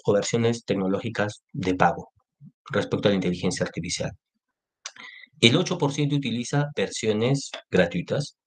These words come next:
el veinticinco por ciento versiones de pago y el sesenta y ocho por ciento utiliza versiones mixtas. Hoy en día está cambiando eso. Ah, esto es en el año dos mil veintidós.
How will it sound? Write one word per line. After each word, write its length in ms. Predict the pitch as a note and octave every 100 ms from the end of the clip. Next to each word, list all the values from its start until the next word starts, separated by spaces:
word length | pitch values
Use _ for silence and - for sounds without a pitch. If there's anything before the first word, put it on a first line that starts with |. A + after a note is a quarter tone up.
| -
el 140 | G#2
veinticinco 640 | G2 G2+ G#2 A2+ C#3+ - D3+
por 160 | D3
ciento 500 | - A2+ G2 - D#3 -
versiones 420 | F2+ - F2 E2+
de 100 | F#2+
pago 400 | B2 G2+ G#2+ D3+ - - - -
y 100 | D3
el 80 | D#3
sesenta 380 | C#3+ C3 A2
y 80 | A2+
ocho 240 | B2 B2 C#3
por 160 | B2+
ciento 280 | - G#2+ B2
utiliza 420 | - G2 F#2 G#2
versiones 720 | F#2+ F2 - F#2 A2 C#3 - _
mixtas. 540 | E3 D#3 - - - - _ _ _ _ - - - _ - -
Hoy 180 | D#3+ F3+
en 100 | F3+
día 120 | D#3
está 200 | D3 C#3+
cambiando 360 | C#3 C3+ C3 D#3+
eso. 200 | D3 A2
Ah, 60 |
esto 160 | B2+ F3+
es 100 | F3
en 120 | A#2
el 80 | A2
año 260 | C3+ C#3 D3 -
dos 200 | A2+ A#2+
mil 220 | C#3 C#3
veintidós. 800 | C3+ C#3 C3+ B2 - - -